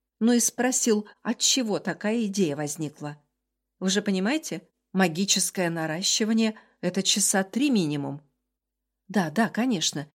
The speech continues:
И что она ответила?» Полина снова перебила рассказчика и даже не устыдилась этого. «Что ей предстоит важная встреча», ответил эльф, немало не обидевшись.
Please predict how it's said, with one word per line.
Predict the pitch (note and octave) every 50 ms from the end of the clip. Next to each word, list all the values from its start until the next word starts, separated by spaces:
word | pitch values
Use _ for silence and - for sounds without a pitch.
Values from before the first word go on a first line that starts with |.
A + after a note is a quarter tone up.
| _ _ _
И | - A#3 A#3 A3+ -
что | - - - - C#4
она | B3 A#3 A#3 B3+ B3+
ответила?» | B3 A3 F#3+ C#3+ B2+ - - C#3 C#3+ C#3+ - _ _ _ _ _ _ _ _ _
Полина | - G#3 A3+ C4 C#4 C#4 D4
снова | - - - G#3 G3 E3 D#3
перебила | D3+ - F#3 E3+ F#3 F3 F3+ E3 D#3+
рассказчика | E3 F3 F3+ - - C4+ C#4+ C#4 - C#4 - - F#3 F3 _ _ -
и | - G3
даже | F3 F#3+ F#3+ G#3+ - A#3+
не | G#3+ G3+
устыдилась | G3 F#3+ - - - G3 F#3 - D3+ C#3+ C#3 C#3 - -
этого. | C3 B2+ - D#3 D3 D3 C#3 D3 _ _ _ _ _ _ _ _ _ _ _ _ _ _ _ _ _ _ _
«Что | - - - - - F#3+
ей | F3+ D#3+ E3+ F3 E3+ F3
предстоит | F3 - E3 E3 D#3+ - - - - D#3+ D#3+ F3 G#3+ - - - -
важная | - D#3+ D#3 F3+ F3+ G#3 - - A3+ A#3 A3
встреча», | - - - - F3 C#3+ B2+ A#2+ - - - C#3+ - _ _ _ _ _ _ _ -
ответил | - F3 F3 F#3+ F3 F3 - F3+ - -
эльф, | - C#4+ D4+ C#4+ - - _ - _ _ -
немало | G3+ G3+ G3+ F#3+ F#3+ G3+ G#3+
не | G#3+ G3+ G3+ F#3
обидевшись. | E3 D3+ C#3+ - C#3 - - - C#3+ - - -